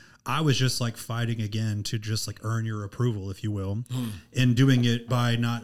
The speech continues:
Speaker 1: seeing the forest through the trees, right? I think in my head, like, "I need to send you more people, you know, I need to buy you a rower,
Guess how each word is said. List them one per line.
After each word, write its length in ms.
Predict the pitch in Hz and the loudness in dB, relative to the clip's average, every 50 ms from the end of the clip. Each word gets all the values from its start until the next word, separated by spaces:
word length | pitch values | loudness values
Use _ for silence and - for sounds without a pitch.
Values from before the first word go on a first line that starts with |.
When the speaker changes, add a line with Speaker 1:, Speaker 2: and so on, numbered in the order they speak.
| - - - | -10 -18 -14
Speaker 1:
seeing 400 | - - - - 131 123 120 117 113 | -10 -8 -6 -2 0 0 0 0 -2
the 60 | 107 | -4
forest 360 | - - 117 113 110 101 - | -4 -4 -4 -4 -4 -4 -6
through 100 | - 104 | -6 -6
the 40 | 101 | -6
trees, 360 | - - 123 110 98 95 92 | -6 -4 -4 -4 -4 -6 -6
right? 180 | 107 107 107 104 | -4 -4 -4 -2
I 100 | 104 110 | -4 -4
think 240 | 110 - - 110 - | -6 -6 -10 -8 -6
in 100 | 113 104 | -6 -6
my 160 | 107 113 113 | -4 -4 -4
head, 220 | 107 113 113 104 107 | -4 -4 -6 -6 -8
like, 200 | 107 104 98 - - - - - - - | -10 -10 -10 -14 -16 -18 -20 -20 -14 -8
"I 40 | 117 | -8
need 100 | 117 107 | -8 -6
to 80 | 110 | -6
send 260 | - - 127 117 113 | -6 -4 -2 -2 -2
you 80 | 113 110 | -2 -2
more 180 | 110 110 104 101 | -2 -2 -4 -6
people, 680 | - - - 131 120 - 127 117 117 117 113 110 - - - - - - - | -6 -4 -4 -4 -2 -2 -4 -2 -2 -2 -4 -4 -6 -10 -18 -20 -20 -14 -6
you 160 | - 120 120 | -4 -2 0
know, 400 | 113 117 113 113 113 113 110 104 104 | 0 0 0 -2 -2 -4 -4 -6 -6
I 100 | 113 120 | -6 -4
need 180 | 113 110 110 - | -4 -4 -6 -6
to 120 | - 113 | -8 -8
buy 220 | 104 104 107 113 113 | -8 -8 -6 -6 -4
you 160 | 113 107 107 | -4 -4 -4
a 40 | 104 | -2
rower, 640 | 107 117 120 120 120 120 117 113 117 113 - | -2 -2 0 0 -2 -2 -2 -4 -6 -8 -10